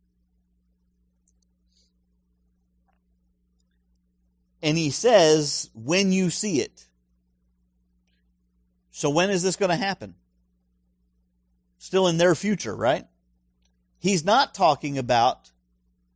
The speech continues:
Antiochus. He's talking about something else that's gonna take place. So,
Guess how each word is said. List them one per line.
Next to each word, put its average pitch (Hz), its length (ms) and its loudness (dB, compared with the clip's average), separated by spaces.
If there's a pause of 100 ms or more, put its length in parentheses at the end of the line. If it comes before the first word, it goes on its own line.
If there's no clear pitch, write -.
(420)
Antiochus. 165 1040 0 (1300)
He's 143 180 -2
talking 190 400 0
about 170 280 -2
something 180 520 -4
else 185 320 -2
that's - 220 -12
gonna 151 180 -8
take 147 300 -8
place. 160 240 -6
So, 147 220 -6